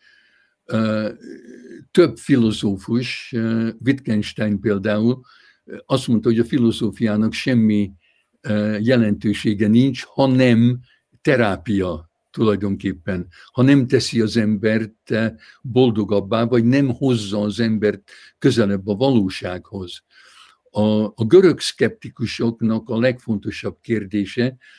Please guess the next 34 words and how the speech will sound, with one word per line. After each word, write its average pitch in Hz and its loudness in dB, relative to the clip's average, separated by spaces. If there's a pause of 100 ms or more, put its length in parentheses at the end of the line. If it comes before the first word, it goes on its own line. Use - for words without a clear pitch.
(140)
az 117 -2
volt, 101 -4
hogy 101 -2
biztos 101 -10
vagy 117 0
benne? 127 0 (1200)
Tehát 107 -4
a, 110 -2
a 117 -4
dogmatikusok 123 0
mindig 120 0
azt 123 -2
mondták, 101 -4
hogy - -6 (380)
„hát - -4
ez 127 2
van, 117 4
és 101 0
ez 117 4
így 135 0
van, 123 2
és 92 -6
ez 160 -2
az 104 -2
igazság.” 92 -4 (420)
És, 113 -2
ö, 120 2
a, 117 -2
a - -12
szkeptikus - -6
mindig 110 -2
azt 107 -4
mondta, 95 -4
„Biztos?” 95 -4